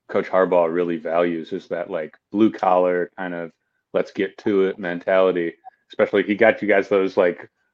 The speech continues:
those shirts, right, with the name tag and everything. I like those. I think those are awesome.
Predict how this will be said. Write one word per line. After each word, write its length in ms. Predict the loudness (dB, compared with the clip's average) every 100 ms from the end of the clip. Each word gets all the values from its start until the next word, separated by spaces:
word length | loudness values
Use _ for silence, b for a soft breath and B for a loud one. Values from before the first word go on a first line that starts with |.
| _ 2
those 200 | 2 2
shirts, 460 | 4 6 4 0
right, 320 | 4 6 4
with 120 | 2 -4
the 60 |
name 300 | 0 0 0
tag 320 | 2 4 4
and 80 | 4
everything. 460 | 0 -4 -4 -4 0
I 100 | 4
like 300 | 4 4 0
those. 320 | -6 -8 -8 -10
I 60 |
think 180 | -10 -8
those 200 | -6 -6
are 80 | -8
awesome. 320 | -10 -10 -10